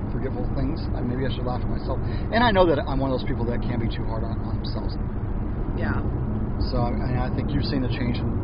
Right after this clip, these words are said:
Speaker 1: you know, the five or six years that we've been diving together.
Speaker 2: Yeah.
Speaker 1: You've seen
Speaker 2: Yeah,
Speaker 1: me lighten
Speaker 2: for
Speaker 1: up
Speaker 2: sure.
Speaker 1: a little bit. But it's that ability to, uh, look kindly at ourselves.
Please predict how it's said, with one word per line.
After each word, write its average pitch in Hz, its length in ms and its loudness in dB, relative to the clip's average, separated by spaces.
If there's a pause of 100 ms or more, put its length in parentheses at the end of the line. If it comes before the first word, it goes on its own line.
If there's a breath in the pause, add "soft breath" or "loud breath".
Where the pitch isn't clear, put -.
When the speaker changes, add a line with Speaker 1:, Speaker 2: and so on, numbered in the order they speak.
(200)
Speaker 1:
you 107 80 0
know, 107 80 -2
the - 80 -2
five 127 160 0
or - 80 0
six - 220 0
years - 180 0
that - 80 -2
we've - 140 0
been - 100 -2
diving 104 320 0
together. - 380 0 (100)
Speaker 2:
Yeah. - 160 0 (460)
Speaker 1:
You've 113 100 -2
seen 120 140 -2
Speaker 2:
Yeah, 120 160 0
Speaker 1:
me - 20 -2
lighten 117 220 0
Speaker 2:
for - 40 0
Speaker 1:
up - 60 -2
Speaker 2:
sure. - 220 -2
Speaker 1:
a - 100 -2
little - 60 -2
bit. - 1500 -2
But 143 80 0
it's 147 140 0
that 165 100 6
ability 160 300 4 (100)
to, 147 60 4 (360)
uh, - 160 -2 (120)
look 160 180 2
kindly 156 400 0
at 180 140 0
ourselves. 170 400 0